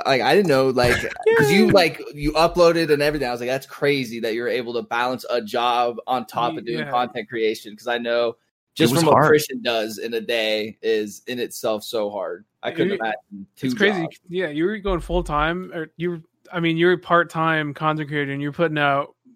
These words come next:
Speaker 3: more content than, like, most full time people are. Like,
Speaker 4: <laughs>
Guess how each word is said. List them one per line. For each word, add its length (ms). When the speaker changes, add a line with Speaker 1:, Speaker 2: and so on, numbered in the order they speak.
Speaker 3:
more 340
content 380
than, 200
like, 240
most 360
full 220
time 280
people 280
are. 360
Like, 220
Speaker 4:
<laughs> 340